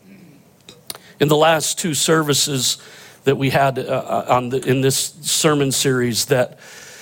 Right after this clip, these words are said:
and I used a quote that I really want to explain 'cause I, I had a, a couple people ask me about it because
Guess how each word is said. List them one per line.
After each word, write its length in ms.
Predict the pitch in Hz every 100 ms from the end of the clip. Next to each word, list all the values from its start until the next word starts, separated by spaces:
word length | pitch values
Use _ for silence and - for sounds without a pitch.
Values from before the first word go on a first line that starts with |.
| - -
and 160 | 113
I 40 | 143
used 360 | 151 202 156
a 40 | 143
quote 600 | - - 156 147 123 -
that 120 | 117
I 60 | 120
really 280 | 131 151
want 240 | 135 135 -
to 100 | 135
explain 420 | 101 - 151 143
'cause 160 | 143 135
I, 100 | 147
I 140 | 147 143
had 180 | 180
a, 140 | 165 127 - - -
a 80 | -
couple 240 | - 143 135
people 320 | 156 143 139
ask 380 | 127 131 - -
me 140 | 127
about 300 | 110 117 117
it 120 | 120
because 320 | 131 165 143